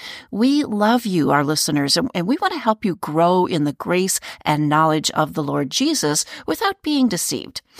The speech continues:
And Michelle and I prayed a few moments ago, uh, that the Lord would watch over our hearts and our mouths,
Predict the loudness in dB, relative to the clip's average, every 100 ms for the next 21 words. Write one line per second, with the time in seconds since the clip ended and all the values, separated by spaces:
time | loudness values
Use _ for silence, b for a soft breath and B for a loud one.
0 | B 0 4 4 4 0 2 0 0 -4
1 | -6 -2 -2 -2 -6 -4 -2 2 2 0
2 | -6 -4 0 0 -2 B B -2 2 2
3 | 0 -2 -2 -2 -2 0 0 0 -4 2
4 | 2 2 2 0 0 -4 -4 -2 2 4
5 | 4 0 -4